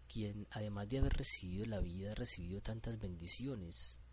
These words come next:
y quienes, junto con el resto de la creación de Allah subhanahu wa ta'ala, serán devueltos a la vida después de la muerte,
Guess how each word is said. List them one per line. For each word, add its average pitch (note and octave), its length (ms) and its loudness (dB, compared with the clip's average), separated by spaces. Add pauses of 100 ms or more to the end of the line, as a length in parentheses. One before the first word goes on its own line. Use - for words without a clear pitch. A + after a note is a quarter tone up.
(140)
y - 120 6
quienes, G#2 800 2
junto G#2 360 -2
con G2+ 180 0
el G2+ 120 2
resto G2 400 0
de A#2+ 80 0
la A2+ 100 -2
creación F#2 540 0
de A2+ 60 -2
Allah A2 140 -2
subhanahu A2+ 520 -2
wa G2+ 80 0
ta'ala, G2+ 640 -2
serán F2+ 340 -2
devueltos G#2 560 -2
a F#2+ 60 8
la F2+ 160 -2
vida F2+ 260 -4
después G2+ 420 0
de G2+ 100 -2
la G2+ 100 -2
muerte, F#2+ 500 -4